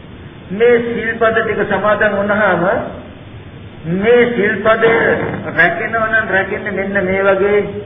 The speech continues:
වටපිටාවක් නිසා නේද හේතුව දන්නවා. මේ සීලය කැඩුනා නම් කැඩුනා කියලා, අ, කැඩුනා නම් මෙන්න මේ හේතුව නිසායි.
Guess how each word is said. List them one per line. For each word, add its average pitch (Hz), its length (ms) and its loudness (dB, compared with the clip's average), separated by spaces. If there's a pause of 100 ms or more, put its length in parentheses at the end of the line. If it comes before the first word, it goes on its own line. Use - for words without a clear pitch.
වටපිටාවක් 190 800 2
නිසා 180 320 0
නේද 170 260 0
හේතුව 185 380 0
දන්නවා. 135 460 -6 (1500)
මේ 233 200 6
සීලය 240 420 4
කැඩුනා 233 440 2
නම් 220 240 0 (640)
කැඩුනා 226 440 2
කියලා, 180 440 2 (1700)
අ, 156 120 0 (300)
කැඩුනා 208 420 2
නම් 214 200 0
මෙන්න 196 260 0
මේ 202 180 0
හේතුව 180 480 2 (180)
නිසායි. 160 420 -2